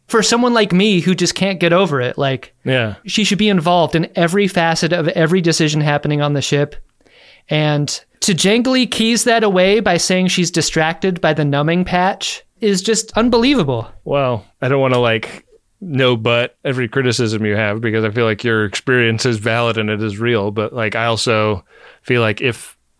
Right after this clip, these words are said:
Speaker 2: Book and Tarka can wear an arm patch that obscures them to sensors, like, what else does Zora have to, to sense but her sensors?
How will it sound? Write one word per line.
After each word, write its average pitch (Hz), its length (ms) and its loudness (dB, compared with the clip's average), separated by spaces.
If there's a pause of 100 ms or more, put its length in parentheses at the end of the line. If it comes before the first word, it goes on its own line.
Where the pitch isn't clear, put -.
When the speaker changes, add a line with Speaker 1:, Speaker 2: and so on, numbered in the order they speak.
(320)
Speaker 2:
Book 123 180 -2
and 113 120 0
Tarka 113 400 0
can 113 280 -2
wear 110 400 2
an 117 180 -2
arm 117 240 0
patch 107 440 -4
that 113 220 -2 (300)
obscures 117 480 -2
them 107 180 0
to 113 80 -2
sensors, 110 640 -2
like, 104 260 -2
what 117 140 0
else 110 220 -2
does 110 160 -2
Zora 110 320 0
have 107 400 -4
to, 104 380 -2 (840)
to 113 100 -2
sense 120 380 -2
but 110 220 -2
her 113 100 0
sensors? 98 720 -4